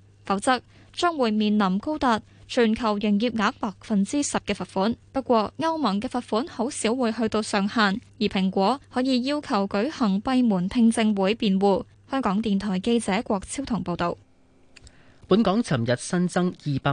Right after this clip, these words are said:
Speaker 2: 八十三宗新冠病毒確診個案，再多五人離世。全港中學同埋幼稚園今日起有序分階段恢復面授課。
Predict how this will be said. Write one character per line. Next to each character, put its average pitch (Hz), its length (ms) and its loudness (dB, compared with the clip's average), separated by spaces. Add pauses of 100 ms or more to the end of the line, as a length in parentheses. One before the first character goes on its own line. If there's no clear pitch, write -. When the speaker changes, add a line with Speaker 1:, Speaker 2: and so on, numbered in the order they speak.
Speaker 2:
八 143 100 -2
十 - 180 -8
三 170 300 0
宗 180 260 2
新 175 320 -4
冠 175 220 -2
病 107 260 -2
毒 - 240 -4
確 131 200 -2
診 127 200 -2
個 120 300 0
案， 120 200 0
再 147 260 0
多 180 260 2
五 113 160 -4
人 98 200 -2
離 95 140 -4
世。 131 320 0 (300)
全 127 200 0
港 135 240 0
中 214 240 0
學 160 200 -2
同 107 100 -2
埋 98 220 -2
幼 131 160 0
稚 123 140 -6 (100)
園 113 260 0 (260)
今 156 120 2
日 139 180 2
起 127 260 -2 (180)
有 117 280 -2
序 120 320 0
分 185 320 -2
階 180 240 -2
段 113 260 -2 (200)
恢 165 160 0
復 - 240 -4
面 117 200 -2
授 110 220 -2
課。 131 320 2